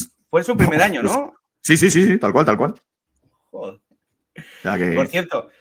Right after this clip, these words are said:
Speaker 1: una curiosidad de los Mavs es que la chorra es increíble porque te has hecho la reconstrucción, porque se decía,
Speaker 2: Claro.
Speaker 1: Kyrie tiene una edad, que Aquiles da.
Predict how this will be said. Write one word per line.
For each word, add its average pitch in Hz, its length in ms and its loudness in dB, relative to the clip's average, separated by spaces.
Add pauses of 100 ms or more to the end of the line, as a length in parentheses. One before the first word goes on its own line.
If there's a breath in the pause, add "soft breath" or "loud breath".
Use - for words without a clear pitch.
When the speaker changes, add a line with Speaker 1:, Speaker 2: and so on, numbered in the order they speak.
(140 soft breath)
Speaker 1:
una 160 240 -2
curiosidad 196 500 -2
de 156 100 -2
los 143 200 -6
Mavs 147 320 -4
es 131 160 -14
que - 400 -16
la 101 240 -16
chorra 139 260 -6
es 151 140 -8
increíble 123 580 -6
porque 101 500 -10 (760)
te 143 80 -2
has - 160 -2
hecho 190 180 -2
la 202 140 6
reconstrucción, 160 880 -4
porque 110 240 -14
se 113 140 -14
decía, 107 840 -6
Speaker 2:
Claro. 110 180 -4
Speaker 1:
Kyrie 110 140 -12
tiene 110 160 -10
una 110 120 -8
edad, 127 220 -2
que 101 120 -10
Aquiles 123 420 -10
da. 110 180 -8